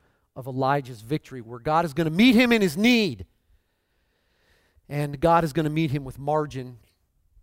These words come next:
rest, but God is gonna meet him with marching orders, okay? First thing is this,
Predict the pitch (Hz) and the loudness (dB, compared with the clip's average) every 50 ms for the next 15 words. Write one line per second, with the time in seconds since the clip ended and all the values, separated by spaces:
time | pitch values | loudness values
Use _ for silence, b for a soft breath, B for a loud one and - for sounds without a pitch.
0 | - - _ _ - - _ 117 113 139 143 135 156 - - - - - - - | -20 -20 _ _ -20 -20 _ -12 -4 -2 -2 -2 -2 -2 -6 -10 -10 -8 -8 -8
1 | - - _ _ _ _ _ _ _ _ _ _ _ _ _ _ _ _ _ _ | -10 -10 _ _ _ _ _ _ _ _ _ _ _ _ _ _ _ _ _ _
2 | _ _ _ _ _ _ _ _ - 113 120 139 139 131 117 123 135 127 127 131 | _ _ _ _ _ _ _ _ -16 -8 -6 -4 -4 -4 -6 -8 -10 -10 -10 -12
3 | 131 123 120 113 - 131 127 123 127 135 127 - 123 117 113 110 107 101 101 107 | -12 -14 -14 -16 -18 -16 -14 -12 -12 -12 -14 -16 -18 -20 -18 -18 -18 -18 -18 -20
4 | - - _ _ _ _ _ _ _ _ _ - 139 135 135 139 127 _ _ _ | -20 -20 _ _ _ _ _ _ _ _ _ -10 -8 -6 -6 -8 -10 _ _ _
5 | _ _ _ _ _ _ _ _ _ _ - 151 147 143 - - - _ _ 160 | _ _ _ _ _ _ _ _ _ _ -12 -10 -10 -10 -10 -14 -20 _ _ -10
6 | 156 139 131 127 - - 123 113 117 120 139 123 110 - - - _ | -10 -10 -10 -12 -14 -16 -16 -14 -10 -8 -8 -8 -8 -10 -14 -20 _